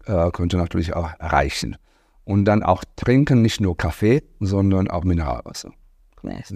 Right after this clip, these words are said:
Speaker 2: weil der Körper ja irgendwie tatsächlich eigentlich aus Wasser besteht, irgendwie deswegen viel trinken.
Speaker 1: Genau, genau.
Speaker 2: Genau.
Speaker 1: Also Tränenfilm
Speaker 2: Mhm.
Speaker 1: ist ja natürlich ja, äh, auch, äh, da ist, äh,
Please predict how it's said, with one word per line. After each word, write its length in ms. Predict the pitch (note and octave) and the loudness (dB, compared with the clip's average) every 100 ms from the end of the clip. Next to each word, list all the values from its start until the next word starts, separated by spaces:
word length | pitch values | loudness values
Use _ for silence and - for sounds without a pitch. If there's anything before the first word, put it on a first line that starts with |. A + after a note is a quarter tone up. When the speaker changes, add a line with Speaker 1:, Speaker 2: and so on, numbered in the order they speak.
| - | -4
Speaker 2:
weil 120 | D3 | 0
der 120 | D3 C#3 | 2 2
Körper 260 | E3 D#3+ | 0 2
ja 160 | D#3 D#3 | 2 2
irgendwie 180 | D#3 E3+ | 2 0
tatsächlich 480 | D#3+ E3 D#3+ E3 | 0 -2 -2 -2
eigentlich 220 | D3+ E3 E3+ | 0 0 0
aus 100 | E3 | -2
Wasser 240 | E3+ F3 | -2 -2
besteht, 380 | D#3+ - G3 C3 | -4 0 0 2
irgendwie 160 | D#3+ | -2
deswegen 500 | D#3 D3 D#3+ E3 E3+ - | -2 -2 -2 0 -2 -4
viel 180 | - F3 | 0 0
trinken. 320 | - F3 F3 | 0 -2 2
Speaker 1:
Genau, 380 | D#3 D3 A2+ A2 | 2 4 2 2
genau. 340 | B2 G2+ F#2 | 0 0 0
Speaker 2:
Genau. 280 | F#2+ F#3+ F3+ | 2 4 4
Speaker 1:
Also 180 | E3 A2 | 2 -2
Tränenfilm 560 | - C3 C3+ - C3 | 0 2 2 2 0
Speaker 2:
Mhm. 60 | A#2 | 2
Speaker 1:
ist 120 | A#2+ A2 | 0 4
ja 120 | A2 | 4
natürlich 580 | G2 - A2 G2+ F#2+ - | 2 0 0 0 0 2
ja, 200 | G2 G2+ | 4 4
äh, 240 | - G#2 | 0 -2
auch, 360 | G#2 G#2 G2 - | 4 2 2 -4
äh, 200 | - G2 F2+ | 0 0 2
da 160 | F#2 | 0
ist, 400 | F2+ F#2+ - - | 0 -6 -8 -10
äh, 100 | - | -6